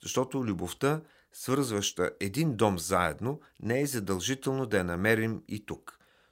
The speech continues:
Но все пак сме Божии представители, изпълнени с Неговия дух. Когато стигнем положението, в което целта ни е да угаждаме на Христос, тогава лесно ще се справим с пречките от нашите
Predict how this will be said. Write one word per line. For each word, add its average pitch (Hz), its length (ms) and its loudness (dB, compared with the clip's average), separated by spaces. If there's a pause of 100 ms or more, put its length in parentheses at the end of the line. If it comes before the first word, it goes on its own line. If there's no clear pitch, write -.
Но 95 100 -4
все 202 260 2
пак 143 200 2
сме 110 200 0
Божии 135 460 2
представители, 95 840 0
изпълнени 110 580 0
с - 120 -6
Неговия 90 360 -2
дух. 90 380 -8 (640)
Когато 131 320 -2
стигнем 151 440 2
положението, 101 840 0 (340)
в - 60 -20
което 131 300 2
целта 104 460 4
ни 123 180 2
е 98 60 4
да 82 120 -2
угаждаме 127 580 2
на 101 100 -2
Христос, - 640 -4 (460)
тогава 135 380 6
лесно 151 340 4
ще 107 200 -4
се - 140 -6
справим 127 500 2
с - 180 -8
пречките 117 580 0
от 107 140 -2
нашите 92 520 -2